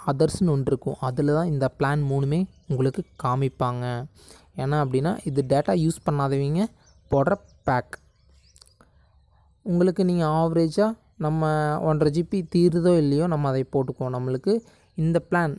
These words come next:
இப்படி நான் சொல்ற முறையில ஆக்டிவேட் பண்ணீங்க அப்படின்னா, உங்களுக்கு நாற்பத்தி ஏழு ஜிபி மொத்தமா வரும். அதை நீங்க எப்படி வேணாலும் யூஸ் பண்ணிக்கலாம். ஒரே நாள்லயும் யூஸ் பண்ணலாம், எண்பத்தி நாலு நாட்களும் வச்சு யூஸ் பண்ணலாம். இப்போ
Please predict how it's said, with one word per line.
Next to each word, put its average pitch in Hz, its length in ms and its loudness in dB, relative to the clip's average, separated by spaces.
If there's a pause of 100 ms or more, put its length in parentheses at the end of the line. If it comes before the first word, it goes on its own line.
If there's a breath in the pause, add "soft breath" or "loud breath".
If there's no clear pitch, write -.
இப்படி 147 320 -2
நான் 143 280 -2
சொல்ற 165 260 2
முறையில 147 340 4 (100)
ஆக்டிவேட் 143 320 -2
பண்ணீங்க 143 400 -2
அப்படின்னா, 139 300 -2 (460 loud breath)
உங்களுக்கு 143 260 2
நாற்பத்தி 165 680 -2 (160)
ஏழு 147 360 4
ஜிபி 185 300 0
மொத்தமா 139 360 -2
வரும். 127 320 -2 (280 soft breath)
அதை 143 220 -2
நீங்க 143 200 -2
எப்படி 139 380 2
வேணாலும் 208 340 2
யூஸ் - 160 -2
பண்ணிக்கலாம். 127 340 -2
ஒரே 131 240 0
நாள்லயும் 147 480 0
யூஸ் 160 200 -4
பண்ணலாம், 190 360 -2 (280 soft breath)
எண்பத்தி 135 380 -4
நாலு 139 280 0
நாட்களும் 143 520 0
வச்சு 156 280 -2
யூஸ் 165 260 -4
பண்ணலாம். 127 360 -10 (440 soft breath)
இப்போ - 160 -18